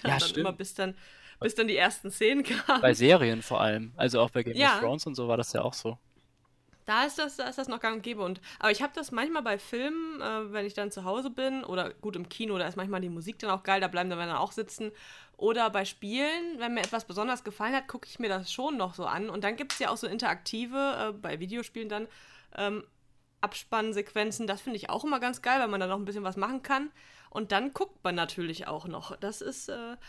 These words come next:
Speaker 2: ja, aber eigentlich, eigentlich echt tragisch <laughs> in
Speaker 1: Echt?
Speaker 2: den meisten Fällen.
Speaker 1: Man könnte so Easter Eggs einbauen, wo die, ähm, Regie oder, ähm, die Leute, die das Spiel programmiert haben, die sich irgendwie ins Spiel einprogrammieren, so als Porträt an der Wand oder so.
Speaker 2: Ja.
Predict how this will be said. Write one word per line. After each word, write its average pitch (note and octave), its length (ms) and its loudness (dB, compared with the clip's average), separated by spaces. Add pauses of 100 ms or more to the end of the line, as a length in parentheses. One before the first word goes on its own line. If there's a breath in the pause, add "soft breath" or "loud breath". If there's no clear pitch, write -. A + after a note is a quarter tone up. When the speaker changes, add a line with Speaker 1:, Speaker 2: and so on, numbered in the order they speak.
(140 loud breath)
Speaker 2:
ja, A3+ 80 4
aber G3+ 220 2
eigentlich, A3 500 -6
eigentlich A3 280 -6
echt - 180 -8
tragisch B3 640 0
<laughs> - 40 -12
in B3+ 160 -4
Speaker 1:
Echt? A3+ 140 2
Speaker 2:
den G#3+ 80 2
meisten A3+ 340 0
Fällen. A3+ 320 -2
Speaker 1:
Man - 80 -16
könnte - 220 0
so - 100 -2
Easter - 300 2
Eggs - 260 6
einbauen, A2 480 0
wo A2 240 -4
die, G#2+ 340 -6
ähm, G#2+ 380 -10 (320)
Regie A#2+ 400 2
oder, A2 380 6 (520 loud breath)
ähm, G#2+ 360 -2
die G#2 80 -6
Leute, A2 360 2
die A2+ 120 -6
das G#2+ 160 2
Spiel A2 240 -4
programmiert G#2+ 560 -2
haben, A2+ 340 2
die G#2+ 320 -8 (480)
sich - 280 -10
irgendwie G#2+ 320 -6
ins G2+ 160 -8
Spiel A2 240 -2
einprogrammieren, G#2 680 -2
so - 120 -6
als - 180 -4
Porträt A#2 340 2
an G#2 80 4
der G#2+ 140 4
Wand A2+ 220 0
oder G#2 180 -6
so. A2+ 240 -12 (680 soft breath)
Speaker 2:
Ja. C#4 80 4